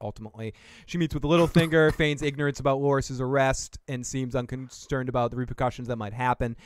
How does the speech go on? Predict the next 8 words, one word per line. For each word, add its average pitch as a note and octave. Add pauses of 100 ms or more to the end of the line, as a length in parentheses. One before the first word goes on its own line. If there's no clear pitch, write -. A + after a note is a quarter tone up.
(180)
And B2
eventually E3
this C#3+
all C#3
leads B2+
back B2+ (320)
to, C#3+
uh, C#3+